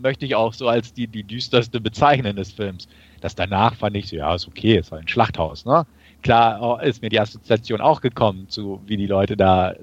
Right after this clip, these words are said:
gehalten werden. Oder, was heißt, das sind ja keine Leute, sondern C-G-I-Hippos, hätte ich fast gesagt.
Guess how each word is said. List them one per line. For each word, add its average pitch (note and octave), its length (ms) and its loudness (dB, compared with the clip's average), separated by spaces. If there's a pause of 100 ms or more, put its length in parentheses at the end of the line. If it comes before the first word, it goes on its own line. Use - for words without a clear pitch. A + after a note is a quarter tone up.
gehalten G2+ 440 2
werden. F#2 380 -2
Oder, G#2+ 260 0
was G2 140 0
heißt, F#2+ 220 -6
das F2+ 120 -16
sind F#2 160 -6
ja F#2+ 60 -2
keine F#2+ 220 -2
Leute, A#2+ 260 4
sondern F#2 240 -6 (880)
C-G-I-Hippos, A2+ 920 2
hätte G2 160 0
ich - 80 -6
fast F#2+ 180 -4
gesagt. B2+ 340 0